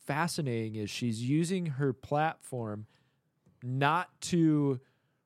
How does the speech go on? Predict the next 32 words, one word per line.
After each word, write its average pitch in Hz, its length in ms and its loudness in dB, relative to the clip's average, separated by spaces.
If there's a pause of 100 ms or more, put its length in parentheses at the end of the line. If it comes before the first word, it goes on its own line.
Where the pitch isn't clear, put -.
(1120)
just 160 240 0
get 170 160 2
her 151 160 2
husband 131 440 -2
out. 135 380 0 (540)
She's 156 460 0
helping 190 760 2
other 165 300 0
families 156 580 -2
who 139 100 -4
are 127 100 2
going 139 340 2
through 185 360 0
this 92 460 -2 (840)
and 139 200 0
helping 156 520 0
them 135 240 -4
get 131 240 -4
provision 123 640 -2
for 113 140 -2
what 107 220 0
they 98 120 -2
need 113 540 -2 (100)
and, 117 400 -6
and 110 200 -8
get 107 220 -4
resources 120 880 -2
and 110 160 -12
get 113 180 -8
taken 135 300 -8
care 170 320 0
of, 95 220 -4